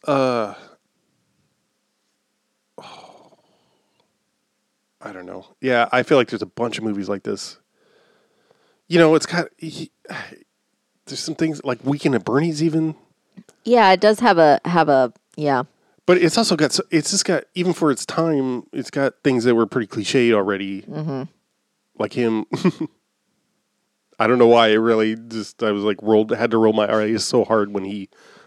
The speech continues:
Speaker 1: flies off the treadmill.
Speaker 2: <laughs> You were like, "Yep." <laughs> You were so fucking annoyed.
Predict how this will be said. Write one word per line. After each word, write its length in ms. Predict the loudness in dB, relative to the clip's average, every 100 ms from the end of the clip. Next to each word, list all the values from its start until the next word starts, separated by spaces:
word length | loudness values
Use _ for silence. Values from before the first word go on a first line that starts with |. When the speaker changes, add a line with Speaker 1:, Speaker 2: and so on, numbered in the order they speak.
| _
Speaker 1:
flies 400 | -4 0 0 0
off 200 | -2 -2
the 120 | -6 _ -2
treadmill. 480 | 0 0 -4 -10 -14 _ _ _ _ _ _
Speaker 2:
<laughs> 540 | -10 -10 -12 -20 -14 -4
You 220 | 2 4
were 80 | 4
like, 240 | 2 -2 -8 -20 -18 -20 -20 -20 -8
"Yep." 400 | 4 8 8 8 6 2 4 2
<laughs> 340 | 2 0 2
You 100 | 2 2
were 60 | 0
so 500 | -6 -16 -4 -2 0
fucking 400 | 2 0 0 -8
annoyed. 380 | -8 -6 -6